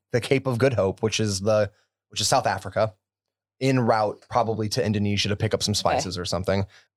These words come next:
Speaker 1: But as the stories go on and on, and as the years pass, the Dutchman sort of turns into, like, a prison ship where spirits or seamen who have not sinned. Thanks, Ben.
Speaker 2: <laughs>
Speaker 1: Ben is twelve.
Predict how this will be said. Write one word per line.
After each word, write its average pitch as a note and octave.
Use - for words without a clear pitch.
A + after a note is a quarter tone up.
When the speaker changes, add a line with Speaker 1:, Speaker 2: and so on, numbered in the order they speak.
Speaker 1:
But -
as E3
the E3+
stories C#3
go A2+
on A2+
and G#2
on, G#2
and G#2
as G#2
the A2
years A2
pass, F#2+
the A2+
Dutchman A2
sort -
of B2+
turns B2
into, A2
like, G#2
a G2+
prison G#2
ship C3+
where G2+
spirits -
or G#2+
seamen A2
who G2+
have G#2
not C#3+
sinned. C#3+
Thanks, B2+
Ben. D3
Speaker 2:
<laughs> -
Speaker 1:
Ben A#2
is A#2+
twelve. C#3